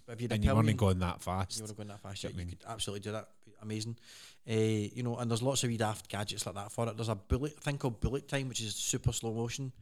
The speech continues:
Speaker 1: and you can, and there's a
Speaker 2: Oh, that's your whole Matrix thing, isn't it?
Speaker 1: Yeah, but you can get a cord that you swing round your head,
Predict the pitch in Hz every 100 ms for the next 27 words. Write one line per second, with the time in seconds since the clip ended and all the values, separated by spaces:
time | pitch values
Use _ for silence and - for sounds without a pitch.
0 | - - - - 110 104 - 107 110 107
1 | 104 95 104 90 - 80 95 82 92 -
2 | 110 - 110 104 110 - 117 120 117 110
3 | 117 120 - 113 107 - - 127 139 147
4 | - - 104 104 - 117 117 113 113 107
5 | 95 107 127 131